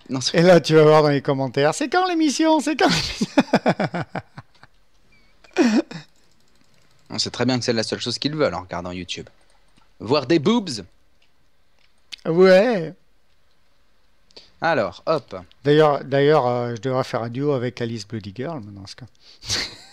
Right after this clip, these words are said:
Speaker 1: Hum, hum, hum, hum. Je fais genre, je connais. <laughs>
Speaker 2: Je fais genre, je connais. <laughs> Oh, eux connaissent sûrement.
Speaker 1: C'est une catcheuse ?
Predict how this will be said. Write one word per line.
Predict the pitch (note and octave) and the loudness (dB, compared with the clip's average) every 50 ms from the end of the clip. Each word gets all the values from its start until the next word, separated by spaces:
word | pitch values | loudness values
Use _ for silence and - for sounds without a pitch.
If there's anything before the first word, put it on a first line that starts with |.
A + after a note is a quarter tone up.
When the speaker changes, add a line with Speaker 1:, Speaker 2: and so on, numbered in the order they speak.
| - - _ _ _ _ _ _ _ _ _ - _ _ _ - _ _ _ - | -20 -20 _ _ _ _ _ _ _ _ _ -20 _ _ _ -20 _ _ _ -16
Speaker 1:
Hum, | - A#2+ D3 E3 - - | -10 -10 -10 -10 -10 -14
hum, | A2 A#2+ D3+ E3 _ _ - | -14 -12 -12 -14 _ _ -16
hum, | G#2+ A#2+ C#3 - - _ _ - | -14 -14 -14 -14 -16 _ _ -14
hum. | - - _ - - A#4 C5+ - C5+ B4 - - - - - C4+ - | -14 -14 _ 4 6 8 8 8 8 4 2 0 -4 -10 -10 -10 -10
Je | - - | -10 -12
fais | - G#3 | -10 -6
genre, | D3+ G#2+ G#2 | -6 -6 -6
je | - | -6
connais. | - A2 A2+ A2+ - C3 C#3 F3 F3 - - - B2+ F3 | -6 -6 -6 -4 -4 -2 -2 -2 -2 -4 -4 -6 -6 -8
<laughs> | E3 - - - - - - - | -8 -8 -10 -10 -10 -12 -18 -20
Speaker 2:
Je | - - | -12 -6
fais | - D3 | -4 -2
genre, | C3 C3 C3+ - | 0 0 0 -2
je | - | -2
connais. | - - D#3+ D3 D3+ C#3 A2+ - - - - | 0 2 2 2 2 0 -2 -4 -10 -12 -8
<laughs> | F3+ - - - - D#3+ - - - - - _ - - - - - - _ _ _ _ _ _ _ _ _ _ _ _ _ _ _ _ _ _ _ _ _ _ _ _ _ - - E3+ C3+ A2+ - - - - - - _ - | -8 -8 -8 -8 -12 -12 -10 -10 -10 -10 -10 _ -14 -18 -18 -18 -20 -20 _ _ _ _ _ _ _ _ _ _ _ _ _ _ _ _ _ _ _ _ _ _ _ _ _ -14 -14 -14 -14 -14 -18 -20 -20 -20 -20 -16 _ -4
Oh, | G#2+ A#2 B2 B2+ B2+ B2+ | -2 0 2 2 2 2
eux | C3 C#3 C3 | 2 0 0
connaissent | - - C#3+ C#3 C#3+ C3+ - - | 0 0 -2 0 0 -2 -2 -4
sûrement. | - - - C3+ C3 C3 B2+ B2+ B2 B2 _ _ _ _ _ _ _ _ _ _ _ _ _ _ _ _ _ _ - - - _ _ - - - - - - - | -6 -4 -4 -4 -4 -6 -8 -10 -12 -14 _ _ _ _ _ _ _ _ _ _ _ _ _ _ _ _ _ _ -20 -20 -20 _ _ -20 -20 -20 -20 -20 -18 -14
Speaker 1:
C'est | - - G2 | -10 -8 -6
une | G2+ | -2
catcheuse ? | - G#2+ - - C#3+ D#3+ F3+ F3 F3+ | -2 -2 0 2 0 0 0 -2 -6